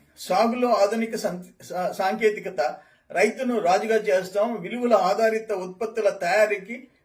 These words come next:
ప్రాధాన్యతనిస్తాం, యాంత్రీకరణ, ఏఐ, ఆర్టిఫిషియల్ ఇంటెలిజెన్స్, డ్రోన్ సేద్యం తదితరుల విధానాలను అమలు చేస్తాం. ఇవన్నీ నిన్న ట్వంటీ ఫార్టీ సెవెన్ దాని ప్రణాళికలో ఇంపార్టెన్స్ ఇచ్చాం రైతుల సమస్యలు.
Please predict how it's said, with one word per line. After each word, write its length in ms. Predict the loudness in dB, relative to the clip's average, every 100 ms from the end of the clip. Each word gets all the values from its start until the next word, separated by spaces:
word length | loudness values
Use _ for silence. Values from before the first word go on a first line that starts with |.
| _
ప్రాధాన్యతనిస్తాం, 920 | 2 4 4 2 -4 -10 -4 -4 -4 -2
యాంత్రీకరణ, 760 | -2 -2 -4 -4 -2 0 -2 -2 2
ఏఐ, 600 | 6 6 4 -2 -2 -6 -16 _ _ _ _ _ _ -10
ఆర్టిఫిషియల్ 520 | -8 -6 -8 -4 -4
ఇంటెలిజెన్స్, 520 | -4 -4 -2 -2 -6 -18 _ -20
డ్రోన్ 380 | -8 -2 -2 0
సేద్యం 380 | 2 2 2 -2
తదితరుల 520 | -2 -2 0 -2 -2
విధానాలను 580 | -2 0 0 -4 -6 -6
అమలు 240 | -4 -4
చేస్తాం. 480 | -4 -6 -8 -14 -16 _ _ _ _ _ _ _ _
ఇవన్నీ 340 | -8 -6 -4 -4
నిన్న 560 | -4 -6 -6 -6 -6 -14 _ _ _ -4
ట్వంటీ 320 | -2 -2 -4
ఫార్టీ 340 | -6 -4 -6
సెవెన్ 420 | -2 -2 0 -2 -4 -12 _ _ _ _ _ _ _ 0
దాని 280 | 0 2 -2
ప్రణాళికలో 840 | -4 -2 -2 -2 -4 -2 -4 -6 _ _ _ _ _ _ -14
ఇంపార్టెన్స్ 540 | 0 4 4 2 -6
ఇచ్చాం 360 | -8 -4 -4 -2
రైతుల 300 | -4 -4 -10
సమస్యలు. 640 | -10 -12 -14 -14 -14 _